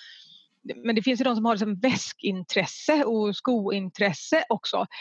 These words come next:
och har liksom sin grej. Då handlar det inte bara om att den personen då måste hävda sig genom en dyr väska. Så att det finns, en som beteendevetare är jag ändå lite försiktig med att kategorisera för hårt. Men visst, det kan ju vara så om,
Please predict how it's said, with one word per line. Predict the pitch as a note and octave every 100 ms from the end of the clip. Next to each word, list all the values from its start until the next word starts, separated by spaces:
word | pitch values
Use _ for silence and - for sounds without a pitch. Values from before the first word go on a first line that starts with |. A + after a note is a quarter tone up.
| - - -
och |
har | G#3+ G#3+
liksom | F#3+ G#3 F#3
sin | A3+ G3+ F#3
grej. | C4 D4 A#3+ A3+
Då | A3+ G#3+ - A3
handlar | A3+ A3 A3+
det | C4
inte | A#3+
bara | F#3+ A#3 G#3 F#3+ F#3 F#3+
om | F#3+ F#3+ F3+
att | F#3+ F#3+ -
den | F#3+
personen | F3 - F3+ F#3
då | F3+ F3
måste | F3+ F3+ F3+
hävda | F#3+ E3 F3+
sig | - F#3
genom | F3+ F3+ F3
en | F3+ F3+
dyr | F3+ F3+
väska. | A#3 - - - - - -
Så | A3+
att | G#3
det | A3+ _ C#4 -
finns, | D4+ C4 - - - A3 _ _ _ _ _ _ _ - -
en | C#4 C#4+
som | D#4
beteendevetare | D#4+ E4 D4+ C4 C4 C#4 C4+
är |
jag | B3+
ändå | A#3+ A#3+
lite | A#3+ C4 A#3+
försiktig | G#3 - - - G#3
med | G3+
att | G3
kategorisera | A3+ - F#3 G#3 G#3 F#3 F3+
för | A#3+ F#3+ F3+
hårt. | F#3+ - - - - _ _ _ - _
Men | G#3+
visst, | G#3+ F4+ - -
det | C4
kan | C4+
ju | C4
vara | A#3+ G#3+ G#3
så | A3+ G3
om, | G3 G#3